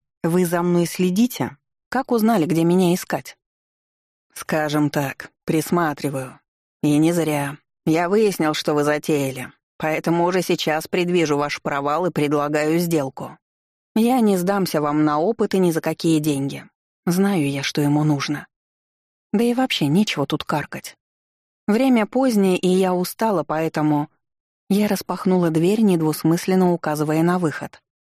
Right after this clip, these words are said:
"Подумайте хорошо, мне нужна лишь ваша кровь, мадам Дарина.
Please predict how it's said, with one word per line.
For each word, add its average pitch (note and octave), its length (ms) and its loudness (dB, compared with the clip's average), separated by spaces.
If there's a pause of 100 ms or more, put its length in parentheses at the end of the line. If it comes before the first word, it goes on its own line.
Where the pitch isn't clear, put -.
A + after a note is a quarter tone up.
(720)
"Подумайте D3+ 760 0
хорошо, C3+ 540 -4
мне D#3+ 280 4
нужна E3+ 380 0
лишь D3+ 240 -2
ваша D3+ 320 -2
кровь, D#3+ 360 -2
мадам C#3+ 380 0
Дарина. C#3 480 -4